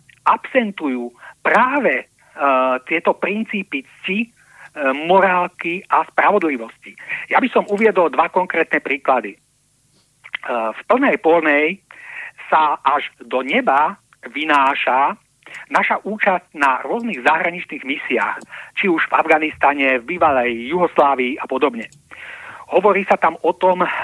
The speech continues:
ako si týmto spôsobom plníme svoje záväzky voči nato. Hovorí sa tam o tom, akých, e, vynikajúcich máme rôznych, e, vojenských špecialistov a ako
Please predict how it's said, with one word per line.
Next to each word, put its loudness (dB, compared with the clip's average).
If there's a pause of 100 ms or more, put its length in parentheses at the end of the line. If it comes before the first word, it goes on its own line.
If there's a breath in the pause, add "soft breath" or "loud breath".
(200 loud breath)
ako 0
si 0 (160)
týmto -6
spôsobom 0
plníme 0
svoje -2 (160 loud breath)
záväzky 0
voči -2
nato. -2 (560 loud breath)
Hovorí 2
sa 0
tam 2
o 0
tom, 0 (400 loud breath)
akých, 0
e, -6 (280)
vynikajúcich 0
máme 2
rôznych, -2
e, -20 (540)
vojenských 0
špecialistov 0 (560 loud breath)
a 4
ako 0